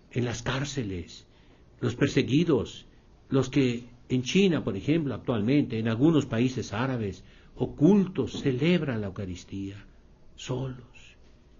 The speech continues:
¿Qué? ¿No es misa esa? Para Kiko no. ¿Mm? Página trescientos diecinueve.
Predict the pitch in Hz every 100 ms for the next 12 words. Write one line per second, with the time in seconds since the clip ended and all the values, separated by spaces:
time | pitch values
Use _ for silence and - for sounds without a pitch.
0 | - - 147 120 131 156 165 180 185 180
1 | 180 - 180 - - - - 101 92 113
2 | 113 202 170 123 - - - 104 160 -
3 | - - - - - - - 208 208 214
4 | 202 165 131 175 180 180 147 127 98 92
5 | 85 67